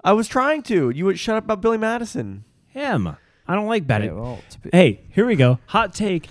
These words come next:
Speaker 2: Adam Sandler is a terrible actor.
Speaker 1: <laughs> That's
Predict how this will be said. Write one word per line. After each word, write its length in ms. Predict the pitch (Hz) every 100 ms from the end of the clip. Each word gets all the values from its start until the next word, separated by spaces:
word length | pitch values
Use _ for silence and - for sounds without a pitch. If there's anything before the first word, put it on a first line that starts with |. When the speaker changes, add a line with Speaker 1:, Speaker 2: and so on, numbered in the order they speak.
| -
Speaker 2:
Adam 280 | 170 214 196
Sandler 400 | - 202 202 190
is 160 | 139
a 60 | 123
terrible 400 | 147 151 151 147
actor. 400 | 113 - - - - -
Speaker 1:
<laughs> 340 | - 175 -
That's 220 | - -